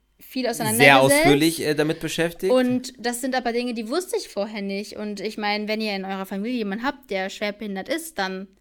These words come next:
Speaker 1: lohnt sich das schon.
Speaker 2: Genau, es lohnt sich auf jeden Fall, ähm, also, weil Schwerbehindertenrabatt sind fünfzehn Prozent.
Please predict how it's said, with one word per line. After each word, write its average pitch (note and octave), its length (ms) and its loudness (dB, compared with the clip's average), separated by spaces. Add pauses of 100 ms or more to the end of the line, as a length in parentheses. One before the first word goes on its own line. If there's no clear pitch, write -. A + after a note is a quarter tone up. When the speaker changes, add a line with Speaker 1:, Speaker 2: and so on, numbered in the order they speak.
(380)
Speaker 1:
lohnt C#4+ 360 4
sich D#4+ 200 -2
das G3 300 -4
schon. G3+ 640 -2
Speaker 2:
Genau, A2+ 200 -2
es A2+ 160 -6
lohnt D#3 260 2
sich D#3+ 200 -6
auf C#3+ 120 -4
jeden D3 180 -2
Fall, C3+ 440 0
ähm, A2+ 480 -4 (300)
also, G#2 280 -4
weil G2+ 300 0
Schwerbehindertenrabatt A#2 920 -4
sind G2+ 160 -8
fünfzehn G#2+ 360 -10
Prozent. - 440 -6